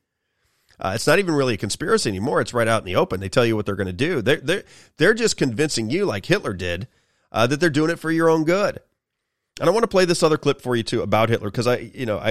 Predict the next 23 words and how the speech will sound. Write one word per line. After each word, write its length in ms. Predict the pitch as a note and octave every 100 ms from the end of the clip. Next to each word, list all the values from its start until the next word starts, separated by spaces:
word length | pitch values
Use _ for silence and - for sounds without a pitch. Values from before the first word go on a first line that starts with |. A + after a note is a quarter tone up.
| G#2+
I, 80 | G#2 G#2 _ _ _ _ -
I 60 |
reference 540 | C#3 D3+ F#3+ - F3 C#3
Nazi 280 | B2+ C3+
Germany 360 | B2 A#2+ A#2 A2+
a 60 | G2+
lot 320 | G#2 A2 G#2
because 320 | G#2+ G#2 G2
Nazi 340 | C3 F3 F#3+
Germany 380 | C3 A#2+ C3+ A#2+
is 160 | G2+ G2
where 160 | G#2
propaganda, 840 | G2+ - A#2+ B2+ G2+ G#2 G#2+ A2 A2+ _ _ _ -
uh, 380 | F2 E2+ E2+ D#2+ -
where 220 | A#2 A#2 A2+ -
the, 160 | B2+ A2
the 160 | A2+ A#2+
new 280 | B2+ E3+
ways 520 | E3 C3 C3 C3 C3+ -
of 180 | A2+
communicating 640 | - A2+ A#2 B2+ A#2 A2+ A#2
with 120 | G2+
citizens 640 | - A2 A2+ A#2 A#2 A#2+